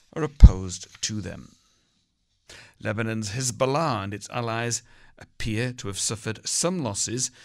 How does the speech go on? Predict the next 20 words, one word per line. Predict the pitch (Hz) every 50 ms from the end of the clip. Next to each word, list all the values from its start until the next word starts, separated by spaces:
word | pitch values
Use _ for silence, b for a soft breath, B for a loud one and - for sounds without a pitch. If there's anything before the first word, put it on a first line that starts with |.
| B B B B
in | - 127 143
this | 156 147 - -
weekend's | 117 110 101 - - 98 101 110 107 - - -
parliamentary | - - 110 101 95 92 92 92 - - 98
elections, | 101 113 113 - - - 110 95 92 90 - - - - - - B B B B B B B B
with | - 107 104 95 - -
their | - 95 110 107 101 98
opponents | 95 92 - - - 170 180 165 123 104 113 156 - - - - B B B B B -
gaining | - 104 104 101 104 104 107 113
more | 123 143 170 180 170
seats | - - - 104 90 90 90 - - - - - - B B B B B B B B
and | - 90 95 110 127 123 - -
some | - - 113 110 107 90
of | - 107 104 92 98
their | 101 98 98
traditional | 95 - - - 113 123 117 - - 104 101
partners | 95 - 113 110 107 107 - 113 117 117 113 - B B B B B
not | 196 220 185 - -
making | - 113 104 101 - - 110 107
it | 117 135 -